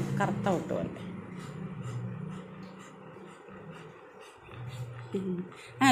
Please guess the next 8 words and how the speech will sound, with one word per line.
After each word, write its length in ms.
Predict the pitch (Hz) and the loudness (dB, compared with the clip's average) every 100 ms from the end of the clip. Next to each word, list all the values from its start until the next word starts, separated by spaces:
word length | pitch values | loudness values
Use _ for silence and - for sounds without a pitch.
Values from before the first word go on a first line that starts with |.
| 220 | 12
ഗുഡ് 220 | 202 170 | 10 12
ഗേൾ 160 | 190 220 | 12 12
ആണോ? 160 | 277 254 - - - - - - - - - - - 233 | 12 12 6 -4 -12 -16 -18 -20 -18 -16 -16 -18 2 4
ഏ, 40 | 277 - - - | 4 0 -12 2
ഒരു 100 | 233 226 | 8 12
ഉമ്മാരോ? 300 | 247 254 196 143 - - - - - - - - - - | 12 12 12 12 6 -4 -4 -6 -8 -10 -6 -2 0 8
ഉമ്മാരാൻ 300 | 185 190 185 | 12 12 12
പറഞ്ഞ 180 | 180 180 | 12 12